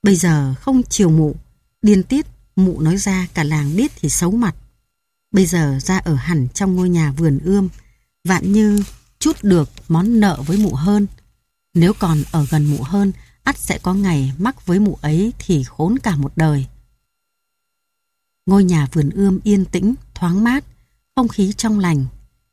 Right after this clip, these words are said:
Sáng dậy mở mắt ra, đã thấy cả một màu xanh ngắt của cây non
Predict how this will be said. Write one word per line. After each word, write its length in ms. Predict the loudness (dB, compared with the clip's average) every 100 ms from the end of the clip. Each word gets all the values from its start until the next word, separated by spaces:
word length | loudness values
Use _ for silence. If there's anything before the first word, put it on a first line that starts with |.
| _ _ -8
Sáng 320 | -2 0 0
dậy 200 | -2 -4
mở 220 | 0 0 0
mắt 160 | -2
ra, 380 | -2 -2 -2 -6 -12 _ _
đã 120 | -4 -2
thấy 240 | 0 0 -2
cả 140 | -2
một 240 | -2 -2
màu 180 | -2 -2
xanh 300 | -2 -2 -2
ngắt 300 | -2 -4 _
của 140 | -4 -4
cây 200 | -2 0
non 340 | 0 0 -2